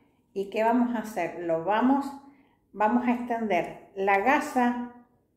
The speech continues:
sobre esto que escribimos. ¿Bien? Ahí está. Un ratito.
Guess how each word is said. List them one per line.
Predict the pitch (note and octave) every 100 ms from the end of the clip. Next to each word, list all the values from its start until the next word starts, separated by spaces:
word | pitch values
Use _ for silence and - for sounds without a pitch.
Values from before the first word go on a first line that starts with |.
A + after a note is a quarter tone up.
| _
sobre | - A3+ A3 A#3 B3 B3 G#3
esto | G#3 A3+
que | G#3+
escribimos. | - F#3 F3+ D#3 D3+ D#3 F#3+
¿Bien? | G3+ D4+ E4+ - - - _ _
Ahí | - E3
está. | D#3+ D#3+ C#3+ - - - _ _ _ _ _ _ _ _ _ _ _ -
Un | B3 D#4+ E4
ratito. | C#4+ B3+ - - -